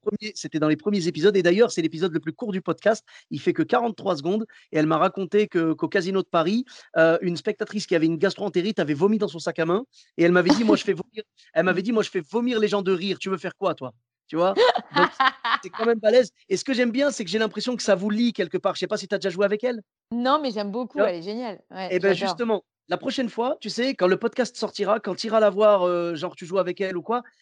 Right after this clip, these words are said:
Speaker 1: tu la regarderas, tu vois, et marque un
Speaker 2: Oui.
Speaker 1: temps et sors-lui un regard qui veut dire, « Moi aussi. »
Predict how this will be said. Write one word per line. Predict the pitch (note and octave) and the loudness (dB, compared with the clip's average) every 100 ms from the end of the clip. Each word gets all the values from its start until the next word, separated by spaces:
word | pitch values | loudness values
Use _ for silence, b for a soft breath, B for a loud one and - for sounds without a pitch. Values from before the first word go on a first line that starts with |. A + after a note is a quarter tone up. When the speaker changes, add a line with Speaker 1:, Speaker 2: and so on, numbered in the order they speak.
| b - | b -6
Speaker 1:
tu | G#3+ | 2
la | A#3 | 2
regarderas, | A3+ A#3+ G#3 G#3+ B3 | 2 -2 0 -2 -2
tu | G#3+ | -4
vois, | F#3 A3 - | -8 -8 -6
et | F3 | -2
marque | G3+ A#3+ A#3+ | 0 -2 -2
un | |
Speaker 2:
Oui. | A3+ | -4
Speaker 1:
temps | G#3 A3+ C#4 _ _ _ _ F#3 | -4 -6 -10 _ _ _ _ 2
et | F#3 F#3 _ | 2 2 _
sors-lui | - - B3+ B3+ | -10 0 0 2
un | B3 | 0
regard | A3 F#3+ - | 0 0 -2
qui | A3 | -4
veut | G3+ | -6
dire, « | F3 - - _ - | -2 -4 -6 _ -10
Moi | D3+ D#3 | -2 -2
aussi. » | C#3+ - - | -2 -10 -18